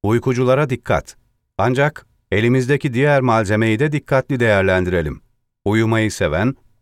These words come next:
uyanık olmaktan ürken insanlara devlet görevlerini teslim etmeyelim. Unutmayalım ki bu coğrafyada insanlar çalışmadan yaşayamıyorlar.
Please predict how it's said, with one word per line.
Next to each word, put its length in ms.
uyanık 400
olmaktan 680
ürken 360
insanlara 640
devlet 380
görevlerini 560
teslim 360
etmeyelim. 560
Unutmayalım 580
ki 220
bu 80
coğrafyada 720
insanlar 600
çalışmadan 600
yaşayamıyorlar. 880